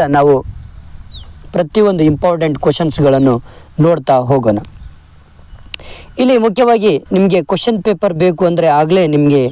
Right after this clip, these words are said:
ಇದೇ ಒಂದು ನನ್ನ ಚಾನಲಲ್ಲಿದೆ, ಸಬ್ಸ್ಕ್ರೈಬ್ ಮಾಡಿದಲ್ಲಿ ಆ ವಿಡಿಯೋಸ್‌ಗಳು ಸಿಗ್ತದೆ. ಓಕೆ, ಶುರು ಮಾಡೋಣ ಬನ್ನಿ. ಇವಾಗ ಮೇನ್ ಇಂಪಾರ್ಟೆಂಟಾಗಿ ಮೊಟ್ಟ ಮೊದಲ ಒಂದು ಅಧ್ಯಾಯದಲ್ಲಿ ನೋಡೋಣ, ಭಾರತದ ಇತಿಹಾಸ.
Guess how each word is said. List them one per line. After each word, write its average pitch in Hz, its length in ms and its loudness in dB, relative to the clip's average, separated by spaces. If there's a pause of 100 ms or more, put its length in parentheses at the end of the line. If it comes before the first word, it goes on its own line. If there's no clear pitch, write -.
(240)
ಇದೇ 185 160 2
ಒಂದು 151 320 2
ನನ್ನ 139 240 2
ಚಾನಲಲ್ಲಿದೆ, 139 720 0 (160)
ಸಬ್ಸ್ಕ್ರೈಬ್ 180 540 -2
ಮಾಡಿದಲ್ಲಿ 143 480 0 (180)
ಆ 135 120 2
ವಿಡಿಯೋಸ್‌ಗಳು 135 640 0
ಸಿಗ್ತದೆ. - 720 -6 (120)
ಓಕೆ, 220 180 -2
ಶುರು 202 260 0
ಮಾಡೋಣ 151 300 0
ಬನ್ನಿ. 147 260 0 (600)
ಇವಾಗ 254 220 2 (400)
ಮೇನ್ 233 200 2
ಇಂಪಾರ್ಟೆಂಟಾಗಿ 196 720 0 (760)
ಮೊಟ್ಟ 208 280 2
ಮೊದಲ 208 280 0
ಒಂದು 175 380 0 (300)
ಅಧ್ಯಾಯದಲ್ಲಿ 165 540 2
ನೋಡೋಣ, 123 300 2 (1600)
ಭಾರತದ 208 680 2
ಇತಿಹಾಸ. 151 520 0